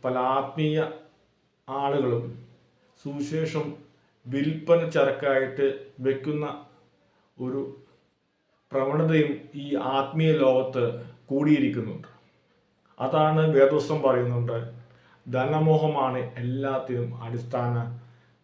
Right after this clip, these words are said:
കാരണം. കാരണം സുവിശേഷം വിൽപ്പന ചരക്കായിട്ട് വെക്കുമ്പോഴും അതിന് അവന് ധനം സമ്പാദിക്കാൻ ആയിട്ടാണ് മെയിനായിട്ടും ഇങ്ങനെ വിൽക്കാൻ,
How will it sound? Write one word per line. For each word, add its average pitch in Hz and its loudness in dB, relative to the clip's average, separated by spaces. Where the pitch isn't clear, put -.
കാരണം. 104 -4
കാരണം 131 -4
സുവിശേഷം 165 2
വിൽപ്പന - 2
ചരക്കായിട്ട് 156 4
വെക്കുമ്പോഴും 117 -4
അതിന് 135 0
അവന് 127 0
ധനം 143 2
സമ്പാദിക്കാൻ 135 0
ആയിട്ടാണ് 120 0
മെയിനായിട്ടും 127 -2
ഇങ്ങനെ 131 -4
വിൽക്കാൻ, 147 0